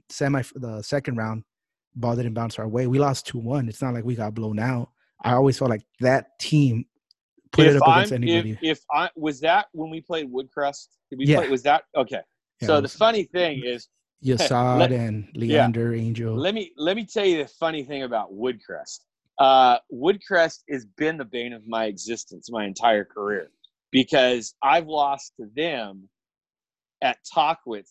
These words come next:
Speaker 2: They've knocked me out of the playoffs three years.
Speaker 1: Wow.
Speaker 2: So,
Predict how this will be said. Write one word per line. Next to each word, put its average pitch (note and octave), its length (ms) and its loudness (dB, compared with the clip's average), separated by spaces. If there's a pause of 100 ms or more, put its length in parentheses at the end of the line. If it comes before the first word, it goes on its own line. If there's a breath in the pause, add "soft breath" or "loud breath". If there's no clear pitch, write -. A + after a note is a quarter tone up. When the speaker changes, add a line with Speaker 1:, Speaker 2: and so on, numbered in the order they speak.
Speaker 2:
They've D#3 200 -2
knocked C3+ 340 -6
me D3+ 160 -6
out A#2 180 -2
of G2 60 -18
the - 60 -20 (120)
playoffs A#2 580 -6
three A#2+ 220 -10
years. G#2 520 -10 (100)
Speaker 1:
Wow. E2 340 -10 (120)
Speaker 2:
So, C#3+ 840 2